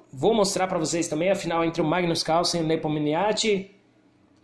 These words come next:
Tá chegando a Olimpíada, tá chegando um monte de, um monte de coisa legal.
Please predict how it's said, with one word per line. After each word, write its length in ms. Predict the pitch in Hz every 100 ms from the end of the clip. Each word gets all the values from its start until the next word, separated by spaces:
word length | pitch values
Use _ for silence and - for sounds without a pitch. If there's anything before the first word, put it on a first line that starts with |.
| _ _
Tá 100 | -
chegando 300 | 220 208 226
a 40 | 214
Olimpíada, 600 | 190 127 - 226 214 196
tá 100 | 196
chegando 280 | 226 233 240
um 120 | 202
monte 380 | 226 277 269 196
de, 480 | 220 208 190 156 139
um 60 |
monte 260 | 175 214 196
de 60 |
coisa 260 | 196 202 175
legal. 520 | 151 143 185 202 196